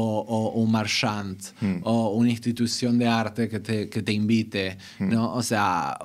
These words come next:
Speaker 1: puedes ir al café de la esquina y decirle, "Che, puedo ponerte unos, unos cuadros, quiero invitar a unos amigos a verlos".
Speaker 2: Mm.
Speaker 1: ¿Entendés? Y,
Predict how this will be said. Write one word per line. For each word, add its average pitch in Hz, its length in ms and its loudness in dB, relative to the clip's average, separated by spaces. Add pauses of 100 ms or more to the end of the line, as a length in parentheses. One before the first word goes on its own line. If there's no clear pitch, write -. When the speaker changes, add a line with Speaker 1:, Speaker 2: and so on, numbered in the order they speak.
(120)
Speaker 1:
puedes 117 300 0
ir 131 80 2
al 131 100 2
café 123 240 0
de 127 80 4
la 123 80 2
esquina 139 480 0
y 139 60 2
decirle, 123 360 0
"Che, 127 380 0 (360)
puedo 131 220 0
ponerte 127 360 0
unos, 123 320 2
unos 120 180 0
cuadros, 139 400 2
quiero 135 140 0
invitar 127 240 2
a - 20 2
unos 123 160 0
amigos 120 300 2
a 117 40 0
verlos". 95 540 -4 (200)
Speaker 2:
Mm. 101 140 2 (200)
Speaker 1:
¿Entendés? 95 680 -2
Y, 107 180 -2